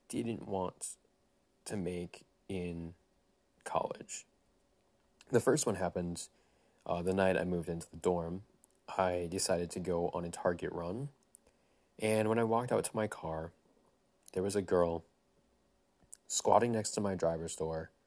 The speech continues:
peeing in the parking lot. Shy, sheltered Gus was like a deer in headlights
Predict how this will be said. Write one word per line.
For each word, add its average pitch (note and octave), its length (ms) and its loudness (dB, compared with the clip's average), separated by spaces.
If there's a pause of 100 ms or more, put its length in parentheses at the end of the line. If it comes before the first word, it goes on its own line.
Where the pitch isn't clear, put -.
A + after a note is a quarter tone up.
(680)
peeing A#2 320 2
in G2 80 2
the F#2 60 2
parking - 340 -6
lot. - 180 -6 (2000)
Shy, B2+ 500 2
sheltered A2 520 2
Gus F#2 600 2 (1700)
was F#2+ 300 4
like F2+ 300 0
a F#2 60 -6
deer G#2+ 260 2
in F#2+ 80 0
headlights D#2+ 840 -4